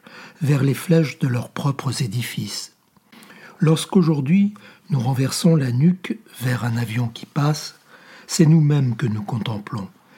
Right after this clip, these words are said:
Et chaque fois que nous montons dans un avion, avec nous s'embarque toute l'humanité, depuis Archimède jusqu'à Clément Ader. Aujourd'hui, ce sont les oiseaux qui lèvent les yeux vers nous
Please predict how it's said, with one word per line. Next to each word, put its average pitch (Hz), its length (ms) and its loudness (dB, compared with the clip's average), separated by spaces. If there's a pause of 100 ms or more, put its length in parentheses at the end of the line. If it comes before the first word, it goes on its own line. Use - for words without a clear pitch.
(300)
Et 151 80 0
chaque 151 260 0
fois 214 140 4
que 196 120 4
nous 139 140 4
montons 147 380 4
dans 127 260 0
un 120 100 0
avion, 131 480 2 (380)
avec 170 320 4
nous 196 140 8
s'embarque 151 560 0
toute 180 240 0
l'humanité, 135 720 2 (400)
depuis 139 320 0
Archimède 120 720 -2 (360)
jusqu'à 110 460 -4
Clément 117 360 -2
Ader. 113 400 -6 (1040)
Aujourd'hui, 160 580 2 (240)
ce - 180 0
sont 156 200 2
les 131 220 2
oiseaux 139 360 2
qui 175 180 -6
lèvent 117 260 -2
les 117 260 -2
yeux 131 120 2
vers 113 280 -2
nous 156 340 2